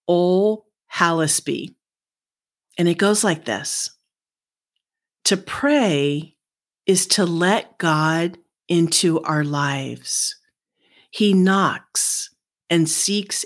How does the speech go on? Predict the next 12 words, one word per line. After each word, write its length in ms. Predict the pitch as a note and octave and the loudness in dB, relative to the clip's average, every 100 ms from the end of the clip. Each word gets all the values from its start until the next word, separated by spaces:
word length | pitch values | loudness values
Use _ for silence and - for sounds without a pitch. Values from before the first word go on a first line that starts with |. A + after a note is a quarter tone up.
| - | -6
admittance, 960 | D#3+ D3+ D3+ D3+ D#3+ B2 - - - - _ _ _ _ _ _ _ _ _ | -4 0 0 0 -4 -4 -8 -8 -10 -10 _ _ _ _ _ _ _ _ _
not 360 | D#3 F3+ A3+ G3+ | 2 4 2 0
only 460 | F#3+ F#3+ G3+ G#3 G#3+ | 0 0 2 0 -2
in 300 | - E3+ D#3+ | -2 0 2
the 100 | D3+ | 2
solemn 680 | - - D3+ D#3 E3+ F#3+ - | 0 2 2 2 0 -2 -2
hours 600 | - C#3+ D3+ E3 F3+ G3 - | -2 -2 -2 -2 -2 -2 -4
of 240 | D#3+ D3 | -4 -2
secret 640 | - - C#3+ - F3+ F#3 | -2 -2 -4 -4 -4 -4
prayer, 520 | - G#3 G3 G#3 A3+ B3+ _ _ _ _ _ _ _ _ _ _ _ _ | -4 -2 0 0 -2 -8 _ _ _ _ _ _ _ _ _ _ _ _
he 240 | - F#3 | -2 2
knocks 720 | D#3+ F3+ G#3+ A3+ - - - | 4 4 0 -2 -4 -6 -6